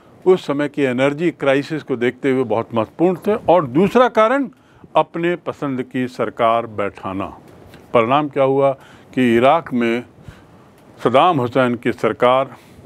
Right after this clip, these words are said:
कुछ ही दिन में गिरा दी गई। ऐसे हमले हुए, सद्दाम हुसैन को पकड़ा गया, उन्हें फांसी दी गई और जो तत्कालीन सरकार थी, तानाशाही के नाम से उस सरकार को समाप्त कर दिया गया।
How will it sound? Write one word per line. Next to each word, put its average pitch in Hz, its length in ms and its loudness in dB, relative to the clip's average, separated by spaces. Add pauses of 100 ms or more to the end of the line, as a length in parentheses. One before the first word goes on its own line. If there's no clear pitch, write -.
(240)
कुछ 196 300 0
ही 135 100 2
दिन 131 200 0
में 101 260 -4 (1040)
गिरा 123 260 4
दी 101 180 -2
गई। 92 260 -6 (440)
ऐसे 151 300 4
हमले 123 300 2
हुए, 165 320 4 (580)
सद्दाम 127 320 2
हुसैन 113 380 -4
को 104 120 -6
पकड़ा 160 360 2
गया, 160 320 -2 (460)
उन्हें 110 220 -2
फांसी 139 440 -2
दी 156 160 4
गई 160 280 0 (300)
और 117 400 2 (1200)
जो 127 160 4
तत्कालीन 147 640 0
सरकार 143 520 -2
थी, 151 320 -8 (440)
तानाशाही 139 600 0
के 120 120 -10
नाम 117 220 -4
से 123 160 -10
उस - 140 -10
सरकार 110 360 -2
को 147 160 -8
समाप्त 107 460 -4
कर 107 100 -4
दिया 95 280 -8
गया। 98 220 -10